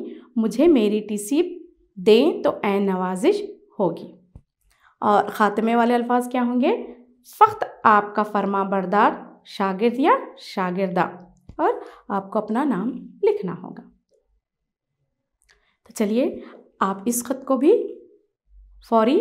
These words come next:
अपनी कॉपियों में नोट कर लीजिए। जी हाँ, अजीज तलबा तालिबात, अब हम ने यहाँ चंद नमूने के तौर पर च-, चंद सवालात के जवाबात को हल किया और चंद नमूने, खतूत के नमूनों को भी हमने यहाँ पर।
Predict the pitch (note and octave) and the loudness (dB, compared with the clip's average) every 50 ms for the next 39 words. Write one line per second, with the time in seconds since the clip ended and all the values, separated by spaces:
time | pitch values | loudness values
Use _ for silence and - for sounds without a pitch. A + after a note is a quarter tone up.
0 | C5 - - - - A3 G3+ - G#3+ G3+ G3+ G#3 G#3+ A3+ A3+ C4 - - - - | 0 -2 -6 -4 -4 -4 -4 -2 -2 -2 -2 -2 -2 0 2 2 2 2 -2 -8
1 | - - - F4 F#4 - - - - F3 E3 D#3+ E3 E3 - - - - _ _ | -12 -8 -2 0 2 2 0 0 -2 -4 -2 -2 -6 -8 -10 -14 -16 -16 _ _
2 | _ _ _ _ _ _ _ _ _ _ _ _ _ _ _ _ _ _ - - | _ _ _ _ _ _ _ _ _ _ _ _ _ _ _ _ _ _ -8 -4
3 | G#3+ A3 F#3+ F3+ F3+ F3+ - - - - - - B3+ G3+ G#3+ B3+ B3+ - C4 B3 | -2 0 0 0 -2 -4 -6 -10 -18 -20 -12 -8 -6 -2 -2 -2 -2 -2 -4 -2
4 | C4 B3+ B3 B3+ B3 B3 B3+ C4 E4 - - - - G#3+ G3 G3 A3 A3+ A#3+ D#4 | -2 -4 -2 0 0 0 2 2 0 -2 -2 -4 -6 -6 -4 -2 0 0 2 0
5 | - - - - - - - _ _ _ _ _ _ _ - - - _ _ _ | 0 -2 -6 -14 -16 -20 -20 _ _ _ _ _ _ _ -20 -20 -20 _ _ _
6 | _ _ _ - A3+ A3 G#3+ G#3+ G#3+ - A#3 A3 G3 F#3 G#3+ A3+ A3 A3 A#3 A3 | _ _ _ -4 -2 -2 0 0 0 0 0 0 0 -2 -4 -6 -4 -2 -2 -2
7 | A3+ G#3+ G#3 F#3 - - - - A#3 G#3+ G#3+ G#3 G#3 A3 G#3 G#3 - A#3 - G#3+ | 0 0 0 -2 -2 -4 -4 -4 -2 0 0 0 0 -2 -2 -2 -4 -4 -2 -2
8 | G#3+ G#3+ A3+ A3 - - A3+ G#3+ - G3+ - - A3+ A3 G#3+ A3 A3 G#3 G#3 G#3 | -2 -2 -6 -6 -4 -2 -2 0 0 -2 -2 -2 -4 -4 -2 -4 -4 -2 0 0
9 | G#3 G#3 G#3 G#3+ G#3+ G#3+ - - A#3+ B3+ B3 A#3+ - - - - _ _ _ - | 0 0 0 -2 -4 -6 -2 -2 0 0 -2 -4 -10 -16 -18 -20 _ _ _ -16
10 | - F#3 - G3+ F3+ F3+ F#3 G3 G#3+ A3 A#3 A3+ - - A#3+ A3 A#3 B3 B3+ B3 | -10 -4 -2 2 4 4 4 4 4 2 2 2 0 -2 -2 0 0 -2 -2 -2
11 | B3+ B3+ C4 C#4+ F#4+ - - - - _ _ _ - G#3+ G#3 G3+ G#3 - G#3+ G#3+ | 0 0 2 2 0 -2 -8 -18 -20 _ _ _ -6 -4 -4 -4 -2 -2 0 0
12 | A3 G#3+ G3+ G#3 G#3 G#3+ A3 A3+ - - - - - - _ _ _ _ _ _ | 0 0 0 0 0 2 2 2 2 0 -4 -10 -16 -20 _ _ _ _ _ _
13 | _ _ - A#3+ - - C4 D4+ D4+ - D4 B3 A3 G#3 G3 G3+ G3+ G3+ G3+ G3+ | _ _ -10 -8 -2 0 -2 -2 0 0 0 0 0 0 -2 -2 -4 -4 -4 -4
14 | - G#3 F#3+ G#3 G3+ G3+ G3 G3+ G#3 G3+ G3+ G3 G3 - D4+ A4 - - - | -4 -4 -2 -2 -4 -4 -4 -2 -2 -2 -2 -4 -4 -2 -2 -2 -2 -4 -16